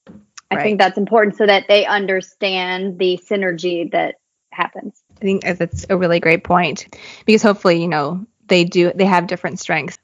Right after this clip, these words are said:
Speaker 2: I always think it's just great to have, like, a really great big team. <laughs>
Speaker 1: Yeah, I agree.
Speaker 2: <laughs> 'Cause everyone can work together and many, many hands make the work lighter, I think. Perfect.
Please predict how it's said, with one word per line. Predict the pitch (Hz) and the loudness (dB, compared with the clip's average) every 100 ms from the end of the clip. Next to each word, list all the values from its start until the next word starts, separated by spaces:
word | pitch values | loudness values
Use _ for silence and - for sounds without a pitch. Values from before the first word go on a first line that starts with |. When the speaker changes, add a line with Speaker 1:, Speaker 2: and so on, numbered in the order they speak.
| _ | _
Speaker 2:
I | 285 277 | 4 4
always | 202 | 4
think | - 147 | 0 -10
it's | 151 | -10
just | 175 - | -14 -10
great | 151 | -8
to | - | -8
have, | 170 | -10
like, | - | -10
a | 160 | -10
really | 151 156 | -6 -6
great | - 131 - _ | -4 -6 -6 _
big | 156 143 - | -2 -2 -6
team. | - 135 165 | -8 -6 -4
<laughs> | - - - - | 0 0 0 -8
Speaker 1:
Yeah, | 202 - - _ - _ - | -8 -8 -16 _ -20 _ -8
I | - | 0
agree. | 427 - - | 2 2 0
Speaker 2:
<laughs> | |
'Cause | 247 | 2
everyone | 220 233 233 240 | 2 4 4 4
can | 294 | 2
work | 262 220 | 2 0
together | 277 220 170 151 139 | 0 2 2 0 -4
and | - 208 - - - | -4 -6 -6 -20 -4
many, | 220 285 294 254 | -2 2 0 0
many | 220 233 240 | 0 0 2
hands | 220 214 | 0 -2
make | 196 - | -4 -4
the | |
work | 165 156 165 | -2 -2 -2
lighter, | - 76 82 | -6 -2 -2
I | 175 | -2
think. | - 85 107 - _ _ _ - | -2 -6 -8 -14 _ _ _ -2
Perfect. | 208 196 - 135 - - | 0 2 2 0 -2 -18